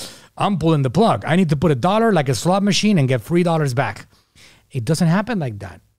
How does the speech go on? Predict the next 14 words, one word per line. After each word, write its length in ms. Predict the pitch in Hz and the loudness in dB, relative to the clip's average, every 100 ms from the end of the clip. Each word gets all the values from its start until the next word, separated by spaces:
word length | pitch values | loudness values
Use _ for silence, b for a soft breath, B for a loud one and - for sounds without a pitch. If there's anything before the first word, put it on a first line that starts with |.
| _ | _
Not 340 | 123 127 143 175 | -12 -2 0 2
in 60 | |
the 80 | 190 | 0
casinos, 640 | 190 - 180 196 196 - | -4 -4 0 2 0 -2
not 300 | 127 113 135 | -4 0 0
in 80 | 185 | 0
Facebook 400 | 156 180 170 170 | -2 -4 -4 -4
advertising, 720 | 175 170 160 180 160 180 180 - B B B | -2 -2 -2 -2 0 0 -2 -4 B B B
not 260 | 113 139 185 | -4 -2 -2
anywhere. 540 | 147 208 170 95 - _ | 2 2 2 -4 -16 _
It 180 | 127 113 | -8 -4
doesn't 320 | 127 135 180 | -4 -2 -2
really 240 | 131 131 139 | -2 0 0
happen. 440 | 170 190 107 98 | -2 -4 -8 -12